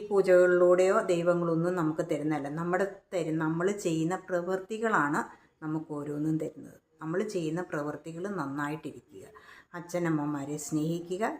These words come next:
ചെയ്യേണ്ട കടമകൾ ചെയ്യുക. ഇന്ന് നമ്മുടെ കേരളത്തിൽ ഒരുപാട് വൃദ്ധസദനങ്ങൾ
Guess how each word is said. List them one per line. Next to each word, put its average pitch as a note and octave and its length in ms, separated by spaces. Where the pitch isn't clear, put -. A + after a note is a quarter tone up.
ചെയ്യേണ്ട E3 400
കടമകൾ D#3 440
ചെയ്യുക. C3+ 460
ഇന്ന് G3+ 380
നമ്മുടെ F#3+ 360
കേരളത്തിൽ F#3 460
ഒരുപാട് F3 420
വൃദ്ധസദനങ്ങൾ E3 760